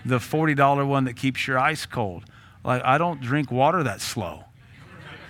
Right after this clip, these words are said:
I mean, truth be told, I don't drink water. I just drink coffee and Monsters. <laughs> I run on caffeine. And people get, <laughs> you know, it's not a Stanley. I saw something about a kid got arrested 'cause they got in a fight with their mom 'cause they bought him a cup, but it wasn't a Stanley Cup.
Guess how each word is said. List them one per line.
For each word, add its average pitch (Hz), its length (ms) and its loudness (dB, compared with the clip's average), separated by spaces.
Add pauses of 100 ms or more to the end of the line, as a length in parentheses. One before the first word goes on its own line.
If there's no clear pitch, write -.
(2250)
I 120 60 -4
mean, 117 100 0
truth 147 240 0
be 127 100 -2
told, 147 220 2
I 147 80 6
don't 165 120 0
drink 127 200 2
water. 143 540 2
I - 140 -14
just 113 120 -6
drink 131 280 2
coffee 143 420 4
and 147 100 4
Monsters. 147 720 0
<laughs> - 100 -6
I 135 1400 0
run 156 200 4
on 147 160 4
caffeine. 143 580 2 (1600)
And 104 100 -8
people 139 240 2
get, 143 220 2
<laughs> 135 200 0
you 160 60 2
know, 110 120 0
it's 117 140 -6
not 151 180 6
a - 20 -4
Stanley. 143 340 0
I 131 120 6
saw 135 240 0
something 131 260 -2
about 127 220 4
a 123 40 -2
kid 135 340 -2
got 127 160 2
arrested 127 440 0
'cause 113 120 -6
they 113 100 -4
got 120 180 0
in 117 40 -12
a - 20 -12
fight 123 260 2
with 120 80 -12
their 120 80 -4
mom 123 260 2
'cause 110 120 -6
they 113 80 -2
bought 120 240 2
him 117 80 0
a 113 40 -2
cup, 135 300 0
but 127 100 0
it 123 60 -2
wasn't 131 240 -2
a 127 60 -2
Stanley 117 360 -2
Cup. - 300 -14